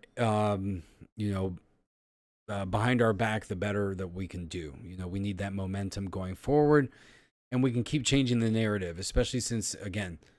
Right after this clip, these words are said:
the culture is against us, the media is against us, despite the fact that, you know, it seems like every movie is an action movie and every video game is a shooter nowadays. But guns are evil, even though they're promoted everywhere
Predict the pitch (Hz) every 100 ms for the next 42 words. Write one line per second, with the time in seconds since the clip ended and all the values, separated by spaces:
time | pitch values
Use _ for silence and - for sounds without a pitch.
0 | _ _ _ - 104 139 156 - 147 127
1 | 135 131 - 123 - 113 120 120 117 107
2 | 104 113 110 - 117 - 101 - 113 113
3 | 101 101 - 113 104 117 104 - - -
4 | _ _ 104 104 95 98 101 - 117 104
5 | 104 104 110 120 117 120 110 113 98 101
6 | 113 101 117 107 107 101 104 101 101 107
7 | 104 95 104 104 98 98 104 98 87 87
8 | - 139 131 113 107 104 101 101 98 -
9 | - - _ _ _ - 117 104 143 131
10 | 131 131 127 120 123 117 120 113 110 -
11 | 113 117 113 107 104 95 104 98 90 90